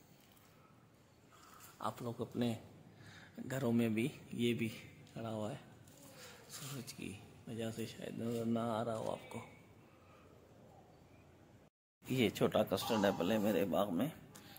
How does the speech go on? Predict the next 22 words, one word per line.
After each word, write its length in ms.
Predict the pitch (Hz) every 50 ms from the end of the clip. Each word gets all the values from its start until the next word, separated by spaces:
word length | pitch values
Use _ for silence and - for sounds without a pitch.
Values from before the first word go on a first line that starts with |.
| - - - -
ये 120 | 131 113
अभी 220 | 101 98 127 131 127
मैंने 300 | 117 107 104 107 120 131 - - - - - -
transplant 500 | - - 123 131 - - 123 135 135 147
की 180 | - - - - - - - - - - - - - - - - - - - - -
seedling 440 | - - - 175 151 135 135 131 123 123
से। 180 | - 156 185 - - - - - - - - - - - - - - - -
ये 320 | - 82 82 87 82 - - - -
अभी, 220 | - 104 113 98 98 101 - - - - - - - - - - - - - - - - - - - _ _ _ _ _ _ _ _ - - - - - - - - - - - - - - - - - - - - - - - - - -
ये 280 | - 151 156 147 123 123
घर 260 | - - 123 135 156 - -
के 160 | - 175 180
custard 400 | 185 - 180 - - 208 202 196
apple 340 | 175 160 - - - - - - - - - - - - - - - - _ - - -
और 580 | - 147 147 135 131 117 110 - - 113 - - - - - - - - - - - - -
बाहर 380 | - 143 135 139 156 165 175 -
के 120 | 202 220 208
custard 360 | - 151 147 - - 151 139
एप्पल 220 | 131 120 120 110 110
में 200 | 117 123 117 117
फ़र्क 280 | - 120 127 - - -
देखें। 380 | 110 104 95 - 110 107 -